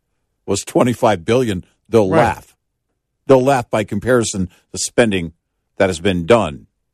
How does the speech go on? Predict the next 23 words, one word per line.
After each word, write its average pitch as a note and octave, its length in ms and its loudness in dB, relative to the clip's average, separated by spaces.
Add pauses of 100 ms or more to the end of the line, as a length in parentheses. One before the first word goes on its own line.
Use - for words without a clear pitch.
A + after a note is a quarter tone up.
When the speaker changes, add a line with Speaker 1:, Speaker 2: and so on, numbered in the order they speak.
(100)
Speaker 2:
And - 200 4
Speaker 1:
over G2+ 100 -4
Speaker 2:
hi-, F#2+ 40 -4
Speaker 1:
and F#2 80 -4
over G2+ 260 -2
again. - 260 -16
Speaker 2:
and F3+ 100 4
historians D#3+ 880 0 (300)
that C#3 320 2 (240)
have C#3 440 -2 (140)
no, C#3 540 0 (580)
uh, G#2 460 2 (320)
political D3+ 560 2
narrative B2 920 0 (1080)
fifty - 440 0
years C#3+ 300 0
from C#3 140 -2
now, C3 200 2
a A#2+ 60 2
hundred F#3+ 420 0
years A#2 260 -2
from A#2+ 200 0
now, G#2 420 2